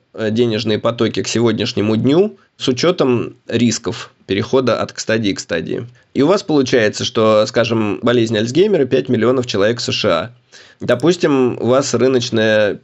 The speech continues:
проникновение, там, пятьдесят тысяч человек, да, популяция, на которую вы рассчитываете.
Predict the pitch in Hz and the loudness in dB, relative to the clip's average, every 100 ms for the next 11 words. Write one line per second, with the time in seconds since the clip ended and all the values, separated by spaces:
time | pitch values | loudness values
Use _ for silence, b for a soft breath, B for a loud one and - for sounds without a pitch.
0 | - 107 101 117 107 156 170 135 123 95 | -6 -4 -2 -2 0 2 2 2 0 -2
1 | 90 - 127 135 156 135 110 120 120 98 | -4 -6 -4 -2 0 0 0 -4 -4 -4
2 | - 113 107 104 76 - 98 123 120 - | -4 0 0 0 -4 -2 0 0 0 -4
3 | - 104 113 127 101 104 107 113 107 101 | -4 -2 -2 0 -2 -2 -2 0 0 0
4 | 98 92 - 98 92 92 - - | 0 -2 -4 -6 -6 -6 -6 -14